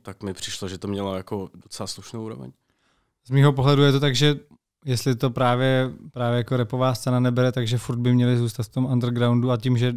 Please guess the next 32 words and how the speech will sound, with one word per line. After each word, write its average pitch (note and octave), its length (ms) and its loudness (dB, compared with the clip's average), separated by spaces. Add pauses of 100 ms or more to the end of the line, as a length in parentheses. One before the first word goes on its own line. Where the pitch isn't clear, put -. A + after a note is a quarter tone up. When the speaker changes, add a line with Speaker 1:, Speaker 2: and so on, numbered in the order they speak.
(160)
Speaker 2:
půjdeš A#2+ 280 -2
jako A#2+ 200 -2
třeba A#2 200 -4
na A#2+ 80 0
Anděly, A#2+ 360 0
nebo A#2 220 2
že, A#2 80 0 (300)
že - 120 -6
vlastně B2 200 2
vyhraješ, B2 540 4 (220)
Speaker 1:
Mhm. G#2+ 180 -4
Speaker 2:
že A2+ 60 -6
se - 80 -4
automaticky B2 560 2
jako B2+ 160 -2
dostáváš B2 420 0
do B2 80 -2
toho C3 160 2
mainstreamu. B2+ 640 2 (340)
A C3 80 0
teď C#3 140 4
je D3+ 80 8
otázkou, D3 400 6
jestli, C#3+ 480 4 (160)
jestli C3 180 -4
jako C3 180 0
chtějí C3+ 440 -2
vlastně, D#3 320 -4
nebo C#3+ 200 0
ne, D3 200 -2
protože B2+ 300 2
samozřejmě C3+ 540 2